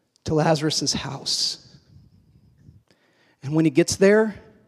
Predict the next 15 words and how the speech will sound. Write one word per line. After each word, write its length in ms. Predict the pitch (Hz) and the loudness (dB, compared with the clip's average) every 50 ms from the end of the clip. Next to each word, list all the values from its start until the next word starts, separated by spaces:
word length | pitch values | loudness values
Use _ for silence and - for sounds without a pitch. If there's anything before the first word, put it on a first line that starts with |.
| _ _ _ _ _ _ _ _ _ _ _ _ _ _ _ _ _ _ _ _ _ _ _ _ _ | _ _ _ _ _ _ _ _ _ _ _ _ _ _ _ _ _ _ _ _ _ _ _ _ _
they 120 | - 160 156 | 2 4 4
have 180 | 160 165 156 | 4 4 2
a 80 | - - | 0 -4
party, 680 | - - - 175 - - 160 151 135 117 127 - - - - - - - - - - - - - - _ _ _ _ _ _ _ _ _ _ _ _ _ _ _ _ _ _ _ _ _ _ _ _ _ _ _ _ _ _ _ _ _ _ - | -6 -6 -10 -8 -4 -2 -2 -2 -2 -4 -8 -10 -18 -20 -20 -20 -20 -20 -20 -20 -20 -20 -20 -20 -20 _ _ _ _ _ _ _ _ _ _ _ _ _ _ _ _ _ _ _ _ _ _ _ _ _ _ _ _ _ _ _ _ _ _ -2
a 40 | - | 0
celebration. 920 | - - - 190 185 190 190 175 151 175 175 175 165 - - - 139 143 131 - | 0 2 4 4 6 6 6 4 4 4 4 4 4 0 -2 -6 -10 -8 -2 0
Guess 200 | 196 208 - - | 0 0 2 4
what 140 | 247 226 | 2 2
night 280 | 196 196 202 202 190 - | 4 2 0 0 0 0
this 220 | - 202 - - | 0 0 0 -2
was? 440 | - 120 120 123 101 - - - - - - _ _ _ _ _ _ _ | -6 -8 -10 -12 -12 -10 -10 -10 -10 -12 -20 _ _ _ _ _ _ _
Saturday 480 | - - - 151 131 131 131 123 127 127 | -10 -6 -4 -4 -2 -4 -4 -4 -6 -6
night, 340 | 123 123 127 143 160 160 _ _ - - _ _ _ _ _ _ _ - | -8 -8 -10 -10 -10 -12 _ _ -20 -20 _ _ _ _ _ _ _ -8
last 320 | - 135 143 139 - - | -8 -6 -4 -4 -6 -6
night. 260 | 147 143 160 180 - | -6 -6 -6 -6 -8